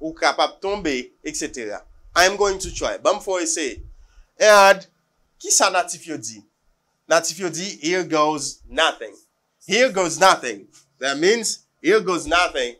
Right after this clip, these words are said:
I'm going to try, but I know that I can, I can, it's, it's difficult. I can fail. Okay, I can fail. Mwen kapab echwe, but I'm going, anyway, I'm going to try. I have to try. Let me try."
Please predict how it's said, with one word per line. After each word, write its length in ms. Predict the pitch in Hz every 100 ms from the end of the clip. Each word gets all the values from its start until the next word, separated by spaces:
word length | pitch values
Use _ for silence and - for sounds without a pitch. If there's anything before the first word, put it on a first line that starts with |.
| _
I'm 200 | 156 180
going 220 | 185 180
to 100 | 160
try, 320 | 143 165 165 165
but 140 | 151
I 180 | 147 147
know 320 | 147 190 190
that 200 | 147 143
I 80 | 143
can, 380 | 131 147 127 120 _ _ _
I 120 | 123
can, 360 | 131 139 127 117 123
it's, 240 | 143 -
it's 200 | 139 120
difficult. 760 | 151 165 165 175 175 175 170 _ _ _
I 140 | 131 131
can 560 | 151 139 131 127 120 _
fail. 580 | - 180 170 165 165 - _ _ -
Okay, 240 | 165 202
I 100 | 160
can 180 | 147 170
fail. 460 | 165 202 135 107 - _ _ _ _
Mwen 120 | 151 147
kapab 280 | 156 160
echwe, 400 | 151 143 - 214
but 140 | 165 165
I'm 240 | 160 180
going, 180 | 180 180
anyway, 340 | 196 220 202 202
I'm 140 | 165
going 200 | 160 170
to 120 | 165 156
try. 240 | 165 165
I 120 | 160 170
have 140 | 165
to 80 | 165
try. 340 | - 156 165 180 _ _
Let 120 | 170 175
me 160 | 165
try." 260 | - 117